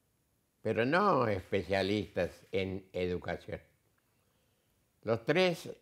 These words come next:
eran profesores de la Facultad de Bioquímica y Farmacia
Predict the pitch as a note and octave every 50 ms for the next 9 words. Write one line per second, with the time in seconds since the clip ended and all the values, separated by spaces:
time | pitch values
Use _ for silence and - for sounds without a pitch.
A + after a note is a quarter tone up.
0 | _ - C#3 C#3+ C#3 C3+ C3+ C3 B2 B2+ - - - _ _ _ _ _ _ _
1 | _ _ _ _ - G#2 G2+ F2+ - G#2 F#2 F#2 B2 B2 A#2+ A#2+ A#2+ A2+ G#2 G#2
2 | G2 F2+ F#2+ F2+ - G2 D#2+ F2 F#2+ F#2+ F2+ E2+ F2 A2 A2 G#2+ F#2+ G2 F#2+ E2+
3 | F#2 F2+ F2+ F2+ - G#2 G#2+ G#2 G2 F#2 - F#2+ F#2 G2 G2 F#2 F2 F#2 G#2 G#2+
4 | G2+ - - G#2 G2+ G2 G2